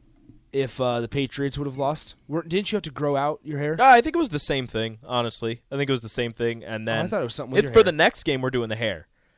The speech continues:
Speaker 2: So for the next game, if the Patriots lose,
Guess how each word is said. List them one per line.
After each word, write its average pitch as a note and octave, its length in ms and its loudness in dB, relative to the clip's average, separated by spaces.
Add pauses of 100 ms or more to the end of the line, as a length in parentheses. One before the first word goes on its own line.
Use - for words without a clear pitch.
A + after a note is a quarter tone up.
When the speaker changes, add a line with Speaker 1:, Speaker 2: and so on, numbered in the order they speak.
(180)
Speaker 2:
So C#3 160 -2
for C3+ 100 -6
the B2+ 80 2
next D#3 380 0
game, B2+ 300 2
if A#2 120 -8
the - 80 -8
Patriots D#3+ 640 0
lose, A#2 580 -2